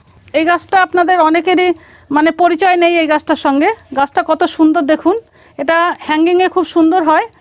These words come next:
এর পাতাগুলো দেখুন একদম থিকনেসটা খুব পুরু এবং একটা লাভ চিহ্নর মতো। তো এই গাছটার নাম হচ্ছে million of heart, খুব সুন্দর দেখতে গাছটা।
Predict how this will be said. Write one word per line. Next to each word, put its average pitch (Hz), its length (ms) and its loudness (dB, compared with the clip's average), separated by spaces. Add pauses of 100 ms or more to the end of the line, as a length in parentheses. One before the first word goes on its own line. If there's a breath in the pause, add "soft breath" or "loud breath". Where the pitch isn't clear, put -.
(260 soft breath)
এর 285 80 -10
পাতাগুলো 330 520 0
দেখুন 359 360 0
একদম 339 420 0 (180)
থিকনেসটা 339 500 -2
খুব 339 260 -4 (540)
পুরু 330 260 0
এবং 330 320 0
একটা 320 380 0
লাভ 294 320 0
চিহ্নর 339 340 2
মতো। 392 400 0 (480 soft breath)
তো 311 280 0 (200)
এই 339 140 0
গাছটার 403 360 -2
নাম 370 280 0
হচ্ছে 415 280 -2 (480)
million 349 440 2 (120)
of 311 80 -2
heart, 202 280 -4 (840)
খুব 381 160 -2
সুন্দর 370 340 0
দেখতে 359 320 -2
গাছটা। 359 360 0